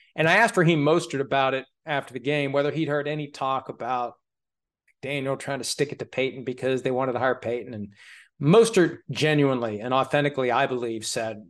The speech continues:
uh, "That's the first time ever hearing that." He sounded surprised. So if McDaniel was trying to stick it to Peyton, he kept his mouth shut about it. And I don't think that,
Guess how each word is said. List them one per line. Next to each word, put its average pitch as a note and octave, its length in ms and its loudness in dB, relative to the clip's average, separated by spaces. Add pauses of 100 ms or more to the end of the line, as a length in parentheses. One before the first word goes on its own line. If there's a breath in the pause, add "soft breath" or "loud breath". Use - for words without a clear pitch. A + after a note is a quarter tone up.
uh, F#2 280 -10
"That's C3 240 0
the - 60 -6
first G#2+ 200 0
time A2 100 -2
ever G2 140 -4
hearing B2+ 260 2
that." G#2+ 120 -2
He B2+ 60 0
sounded D3+ 320 2
surprised. - 580 -4
So C#3+ 480 2
if D#3 140 -2
McDaniel D#3 440 2
was F#3+ 180 4
trying G3+ 200 2
to F#3 60 0
stick F#3 300 -2
it - 160 0 (600 soft breath)
to E3+ 80 2
Peyton, E3+ 520 0
he D3+ 100 -16
kept D#3 160 0
his B2+ 140 -4
mouth D3 200 2
shut C#3+ 200 -2
about C3+ 360 0
it. C3+ 200 -4
And C#3+ 180 -8
I F#3 120 2
don't E3+ 160 2
think C#3+ 300 -6
that, B2+ 200 -4